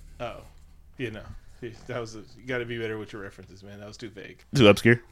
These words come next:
Speaker 1: <laughs> Too obscure, man. I'm good with pop culture, but you went
Speaker 2: <laughs> That was, well, it was, like, twelve years ago.
Speaker 1: <laughs> You,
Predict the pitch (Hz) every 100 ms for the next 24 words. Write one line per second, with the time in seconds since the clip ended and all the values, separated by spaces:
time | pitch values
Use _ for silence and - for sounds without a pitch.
0 | - 139 208 - - 208 190 160 131 -
1 | 123 107 110 120 160 - - - 247 247
2 | 175 208 220 196 - 196 190 202 208 202
3 | 185 160 175 185 170 165 - - 180 117
4 | 123 170 151 113 127 120 135 127 113 117
5 | 98 98 82 80 78 156 147 190 - -
6 | 180